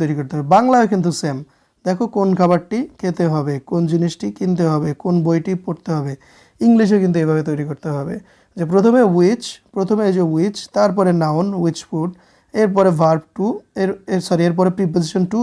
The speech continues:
এরপরে verb to eat, which food to eat। এভাবে করে কিন্তু তোমাকে তৈরি করতে হবে। আশা করি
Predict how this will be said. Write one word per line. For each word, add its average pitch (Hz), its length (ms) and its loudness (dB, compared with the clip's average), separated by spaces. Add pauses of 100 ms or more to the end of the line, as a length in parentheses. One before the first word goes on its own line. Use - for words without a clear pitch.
(140)
এরপরে 175 260 2 (100)
verb 139 160 -2 (500)
to 196 140 -4
eat, 139 100 -4 (120)
which 175 240 0
food 170 140 -6 (100)
to 185 140 -10
eat। 131 120 -12 (440)
এভাবে 208 260 6
করে 185 140 2
কিন্তু 165 200 -2
তোমাকে 151 300 -4
তৈরি 151 260 -6
করতে 143 280 -10 (1040)
হবে। 127 420 -2 (520)
আশা 185 180 4
করি 262 160 4